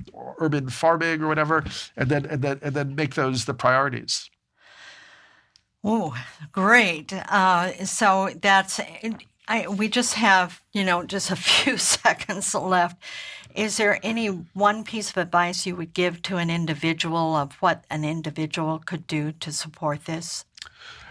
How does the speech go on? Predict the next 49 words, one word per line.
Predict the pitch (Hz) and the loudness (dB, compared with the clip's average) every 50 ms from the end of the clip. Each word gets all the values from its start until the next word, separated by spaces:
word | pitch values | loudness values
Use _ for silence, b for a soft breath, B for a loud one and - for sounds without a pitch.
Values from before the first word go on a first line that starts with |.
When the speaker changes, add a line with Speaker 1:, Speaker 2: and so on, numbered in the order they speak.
| B B B | B B B
Speaker 1:
I | 143 | 2
mean, | 143 143 143 | 2 4 4
um, | 143 135 131 131 131 127 123 120 120 120 123 127 131 - _ _ _ _ _ - - 165 | 4 2 2 2 2 2 2 0 -2 -4 -6 -6 -8 -10 _ _ _ _ _ -18 -8 0
they | 139 147 | 0 0
first | 135 - - - 170 160 - - | 0 0 0 0 2 2 2 0
need | - 151 151 147 | 2 0 0 2
to | - 143 | 2 2
have | 123 123 135 123 127 123 | 2 4 4 4 4 2
a | 123 120 | 0 -2
comprehensive, | 120 - - 139 127 - 127 117 127 127 117 - 127 123 120 117 117 113 110 - - - - - _ _ - - - | -2 -2 -2 -2 0 0 0 0 0 0 -2 -2 0 0 0 0 -2 -4 -6 -8 -12 -14 -16 -18 _ _ -18 -8 -4
uh, | 120 113 113 - | -2 0 0 2
understanding | 131 123 120 113 - - 123 113 117 117 113 117 117 | 0 0 2 2 2 2 2 0 0 0 -2 -4 -2
of | 117 110 | -2 -2
the | 117 107 | 0 0
whole | 113 127 | 0 0
design. | 117 120 120 107 120 113 117 127 139 156 170 185 196 190 B B B B B B B B B - | 0 0 0 2 4 4 4 4 2 -2 -4 -6 -8 -8 B B B B B B B B B -4
And | 127 123 | 0 0
I | 127 | 0
feel | 127 - 156 131 | 2 2 2 2
my | 131 135 131 135 | 4 2 2 2
book | 123 143 143 143 143 - | 2 0 -2 -2 0 -2
is | 135 117 | -4 0
helpful | - 139 143 143 - - 160 151 151 | 2 0 0 0 -2 -2 -2 -2 -2
for | - - - - 156 151 147 | -6 -10 -4 0 0 2 4
that, | 165 170 165 170 180 - - | 4 4 4 2 0 -4 -6
but | - 123 | -4 -2
then | 131 127 | 0 2
there's | 127 120 113 | 2 2 2
also | 123 117 - 127 123 | 2 0 0 0 0
other | 131 139 147 135 | 0 2 0 -2
books | 131 135 131 135 135 - - - | 0 -2 -2 -2 -2 -4 -4 -2
like, | 113 107 107 _ _ - | -4 -6 -6 _ _ -10
you | - - | -8 -4
know, | 117 113 110 104 107 | -4 -2 -2 -2 0
uh, | 107 107 110 | 0 -2 -2
Buckminster | 104 123 - 117 104 - 113 104 - | -2 -2 -4 -4 -2 -2 -4 -4 -4
Fuller's | - - 151 143 139 139 135 123 123 | -4 -2 0 0 2 2 0 0 -2
work, | 139 135 127 120 | -2 -2 0 0
Operation | 113 120 - 131 123 123 127 | 0 0 2 0 0 0 0
Spaceship | 120 - - 123 120 - - 123 113 - | -2 -2 0 0 0 0 0 -2 -4 -4
Earth, | 135 131 131 131 127 127 | -2 -2 0 -2 -2 -4
Utopia | 123 - 123 123 123 123 127 120 | -4 -2 -2 -2 -2 -2 -2 -2
or | 120 | -2
Oblivion | 117 110 117 120 117 123 123 120 117 123 | -2 -2 -2 -2 0 0 0 0 0 0
are | 120 | -2
still | - - 127 | -4 -4 -4
very | 113 117 113 113 | -2 0 0 2
relevant. | 113 113 113 120 120 113 117 113 113 113 110 - - | 2 2 2 2 0 0 0 -2 -2 -2 -4 -4 -4
Uh, | 110 107 110 | -2 -2 -4